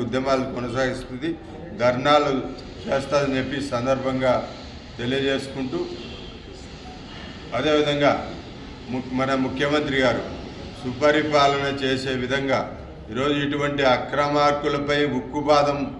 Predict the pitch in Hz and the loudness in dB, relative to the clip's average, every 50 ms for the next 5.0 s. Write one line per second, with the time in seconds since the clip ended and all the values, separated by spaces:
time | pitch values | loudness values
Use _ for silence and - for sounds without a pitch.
0 | - - - - - - - 117 131 143 139 135 139 156 139 139 135 120 - 127 | -12 -14 -16 -18 -16 -10 -4 -2 0 0 0 0 0 0 0 2 0 0 0 -2
1 | 127 131 147 156 147 147 147 139 135 131 123 113 95 - - - - - - - | -2 2 4 4 4 4 2 0 0 0 0 0 -2 -4 -8 -12 -14 -16 -16 -16
2 | - - - - - - - - - - - - - - - - - - - - | -18 -18 -18 -18 -18 -16 -16 -16 -16 -16 -16 -16 -16 -16 -16 -18 -18 -18 -18 -18
3 | - - - - - - - - 131 139 139 156 160 156 - 165 165 160 151 139 | -18 -18 -18 -18 -18 -12 -4 0 0 2 2 2 0 0 2 6 8 8 8 8
4 | - - - - - - - 135 139 143 160 160 156 165 165 160 160 160 156 | 4 0 -4 -8 -12 -6 -2 -2 0 0 0 -2 2 4 6 6 6 6 4